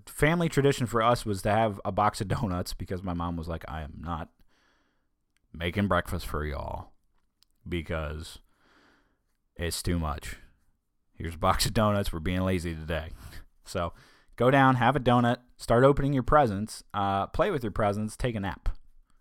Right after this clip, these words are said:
That's exactly how the process worked. Now, I shook out of that. <laughs> I don't stay up all night.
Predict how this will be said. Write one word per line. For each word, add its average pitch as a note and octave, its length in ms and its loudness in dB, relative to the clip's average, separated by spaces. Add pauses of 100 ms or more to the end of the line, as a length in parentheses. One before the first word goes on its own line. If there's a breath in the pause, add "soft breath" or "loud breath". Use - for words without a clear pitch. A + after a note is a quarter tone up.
(520)
That's B2+ 220 2
exactly A#2+ 600 0
how A2+ 100 0
the G#2 80 0
process - 500 4
worked. - 220 -12
Now, G2+ 160 -2
I G2+ 80 -2
shook - 420 0
out B2 180 8
of G#2+ 60 2
that. G2+ 260 -2
<laughs> - 60 -18
I A#2+ 100 -2 (140)
don't D3+ 300 4
stay A2 260 0
up F#2+ 200 0
all D#2 120 -4
night. B1+ 220 -16